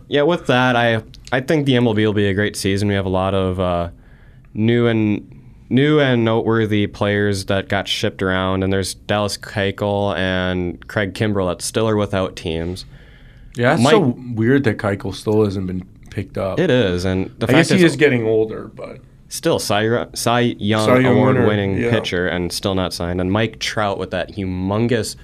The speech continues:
Speaker 1: monster deal
Speaker 2: Yeah, four hundred thirty million,
Speaker 1: for
Speaker 2: twelve
Speaker 1: twelve
Speaker 2: years.
Speaker 1: years, and, well, just goes to show that he didn't wanna go play in Philly with Bryce,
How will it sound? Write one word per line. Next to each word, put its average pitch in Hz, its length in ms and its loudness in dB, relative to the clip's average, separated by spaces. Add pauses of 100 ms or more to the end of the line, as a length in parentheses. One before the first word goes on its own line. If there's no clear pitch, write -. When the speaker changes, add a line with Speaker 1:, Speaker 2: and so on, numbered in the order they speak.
(420)
Speaker 1:
monster 92 540 -2
deal 87 440 -4 (420)
Speaker 2:
Yeah, - 300 -10
four 160 340 2
hundred 160 300 0
thirty 160 300 -4
million, 151 480 -2
Speaker 1:
for 104 120 0
Speaker 2:
twelve 156 140 0
Speaker 1:
twelve 110 300 0
Speaker 2:
years. 104 100 2
Speaker 1:
years, 92 340 0
and, 85 400 -6 (280)
well, 107 320 -2 (380)
just 104 180 -2
goes 107 160 0
to 95 80 -2
show 95 300 -2
that 92 420 -2
he 95 100 -4
didn't 101 140 0
wanna 98 180 -2
go 98 80 0
play 101 220 -2
in 92 80 -4
Philly 104 300 -2
with 95 160 -2
Bryce, 98 560 -2